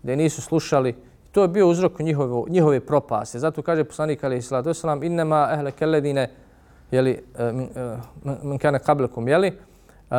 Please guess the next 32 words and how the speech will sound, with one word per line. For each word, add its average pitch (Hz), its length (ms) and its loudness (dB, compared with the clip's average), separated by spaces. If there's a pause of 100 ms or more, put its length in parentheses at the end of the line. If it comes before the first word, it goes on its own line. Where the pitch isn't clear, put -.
(560)
ono 180 200 6
što - 140 0
je 170 40 6
uništilo 202 420 4
one 135 160 0
prije 135 260 0
vas, 180 440 2
bilo 165 300 2
je 147 60 2
njihovo, 139 480 0 (400)
e, 123 120 -8
mnoštvo 185 600 2 (380)
raspitivanja, 156 840 0
pitanja 165 680 0 (680)
i 135 80 -4
njihovo 180 240 4
razilaženje 139 580 2
sa, 123 240 -6
sa - 300 -10
njihovim 139 260 -2
vjerovjesnicima. 117 800 -2 (680)
Mi 135 80 -2
znamo 180 240 4
da 165 80 4
su 151 140 -4
Benu 165 360 2
Izra-, 131 340 -4
Israil, 147 560 2
odnosno 131 320 -2
Izraelčani, 143 560 0
da 131 120 0
su 127 260 -4